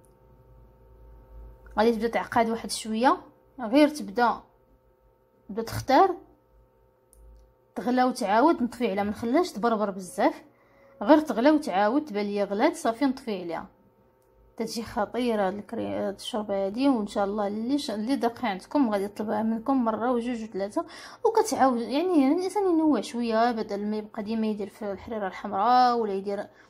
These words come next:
الشوربه تاع السمك ولا يدير مثلًا،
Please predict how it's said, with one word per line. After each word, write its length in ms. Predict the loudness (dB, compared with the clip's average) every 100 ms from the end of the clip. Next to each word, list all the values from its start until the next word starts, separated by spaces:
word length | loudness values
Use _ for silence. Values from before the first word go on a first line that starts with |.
| _ _ _ _ _ _
الشوربه 300 | -8 -8 -6
تاع 160 | -10
السمك 800 | -12 -12 -8 -4 2 4 4 0
ولا 160 | -4 -4
يدير 220 | -4 -4
مثلًا، 580 | -4 -4 -4 -4 -4 -6